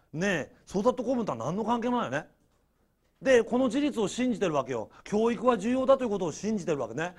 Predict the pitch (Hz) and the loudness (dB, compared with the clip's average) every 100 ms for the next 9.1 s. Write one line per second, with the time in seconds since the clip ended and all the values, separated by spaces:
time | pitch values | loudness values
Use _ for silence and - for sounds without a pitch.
0 | - - 226 - 165 233 - 233 233 160 | -12 -4 -2 -2 2 0 0 -4 -4 -2
1 | 147 127 117 135 98 131 - - - - | -4 -2 -4 -4 -4 -6 -8 -20 -20 -20
2 | _ _ _ _ _ 156 139 190 - _ | _ _ _ _ _ -10 -6 -6 -6 _
3 | _ - _ _ _ _ - 175 165 269 | _ -20 _ _ _ _ -6 -4 0 0
4 | 220 190 180 160 214 - _ - 208 269 | 0 0 0 -2 -2 -8 _ -10 -2 0
5 | 285 277 262 233 185 151 95 - 214 302 | 0 0 0 0 2 0 -2 -2 -2 2
6 | 302 285 320 359 208 143 139 151 - 110 | 0 -2 -4 -2 -2 -4 -8 -8 -6 -6
7 | - _ - 254 - - 330 330 302 262 | -8 _ -6 -6 -6 -2 2 4 4 0
8 | 226 247 - - 226 214 117 135 139 98 | 0 -2 -2 -6 -4 -2 -2 -4 -6 -8
9 | 87 | -10